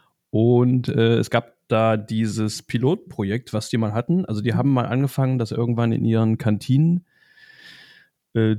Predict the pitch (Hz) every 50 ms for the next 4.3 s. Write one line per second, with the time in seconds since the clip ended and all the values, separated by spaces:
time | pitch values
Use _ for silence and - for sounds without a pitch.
0 | - - - - - 120 113 113 113 113 104 101 - - 117 - - 160 156 -
1 | - - 151 151 147 139 117 110 120 113 - - - 107 104 104 101 110 - 107
2 | 107 104 - 107 104 98 - 113 113 101 92 98 110 - - 131 107 98 - 98
3 | 90 92 92 - 98 113 135 160 196 196 151 - - _ - 104 - 127 131 -
4 | 127 117 127 180 196 180